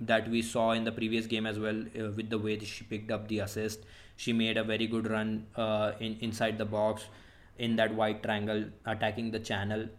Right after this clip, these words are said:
So she does that. That is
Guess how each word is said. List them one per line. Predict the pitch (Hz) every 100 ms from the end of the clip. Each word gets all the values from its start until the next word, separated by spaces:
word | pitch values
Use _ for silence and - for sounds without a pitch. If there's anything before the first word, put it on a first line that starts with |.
| - - - - - - - - - - - -
So | 127
she | - 170
does | 156 135 147
that. | 127 98 104
That | 110 110
is | 127 113